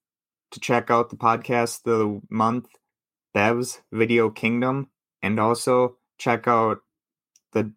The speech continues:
Deluxe Edition Network at w w w, w w w dot deluxe edition network dot com,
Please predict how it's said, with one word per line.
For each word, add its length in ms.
Deluxe 360
Edition 400
Network 460
at 180
w 240
w 340
w, 420
w 360
w 340
w 380
dot 320
deluxe 380
edition 460
network 400
dot 240
com, 400